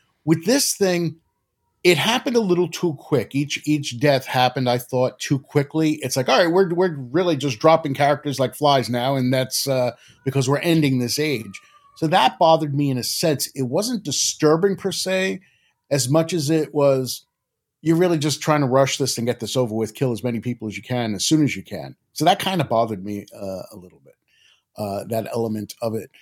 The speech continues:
Um, I di-, I was bothered by watching Lana die and Krypto, of course, right? Everyone gets more upset about a dog dying, but I really didn't like Krypto dying. I mean, <laughs> I just thought that was, uh,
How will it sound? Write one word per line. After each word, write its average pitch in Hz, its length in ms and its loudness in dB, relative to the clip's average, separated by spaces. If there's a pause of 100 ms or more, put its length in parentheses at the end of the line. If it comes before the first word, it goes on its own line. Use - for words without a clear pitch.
(500)
Um, 165 580 6 (540)
I - 160 4
di-, 147 600 2
I 151 100 4
was 143 200 4
bothered 170 560 2
by 139 140 2
watching 135 400 4
Lana 120 300 2
die 202 600 0
and 113 160 -6
Krypto, 156 580 2
of - 120 -8
course, 120 360 0
right? 117 220 -2
Everyone 127 280 2
gets 117 180 -4
more 123 100 0
upset 120 240 -2
about 107 160 -2
a 95 60 -12
dog 120 260 2
dying, 113 320 -4
but 135 100 4
I 165 80 4
really 180 300 6
didn't 160 280 2
like 180 200 2
Krypto 208 400 2
dying. 180 420 2
I - 80 -4
mean, 139 140 0 (120)
<laughs> - 80 -6
I - 120 0
just - 480 -10
thought 165 240 -4
that - 180 0
was, 165 300 -6
uh, 175 240 2